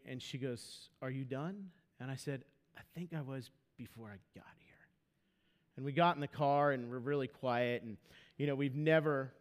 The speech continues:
we never really talked about that moment, um,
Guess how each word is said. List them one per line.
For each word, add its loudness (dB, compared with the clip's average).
we -2
never 4
really 4
talked -4
about 0
that 0
moment, -6
um, -6